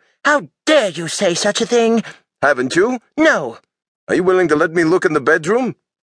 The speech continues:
Speaker 1: "I, I see no reason why you should."
Speaker 2: They had arrived at a conversational impasse. Trag glanced to Mason for reinforcements. "Perhaps," Mason said suavely,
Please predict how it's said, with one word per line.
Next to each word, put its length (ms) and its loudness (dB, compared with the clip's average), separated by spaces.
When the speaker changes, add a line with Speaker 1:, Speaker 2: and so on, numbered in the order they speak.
Speaker 1:
"I, 300 0
I 160 0
see 180 -2
no 180 2
reason 380 -2
why 160 2
you 160 -2
should." 480 -2
Speaker 2:
They 100 2
had 120 -2
arrived 500 2
at 80 0
a 80 -2
conversational 880 -2
impasse. 760 -8
Trag 380 0
glanced 460 -2
to 100 -4
Mason 400 0
for 140 -4
reinforcements. 1040 -2
"Perhaps," 680 -2
Mason 360 -4
said 320 -6
suavely, 640 -4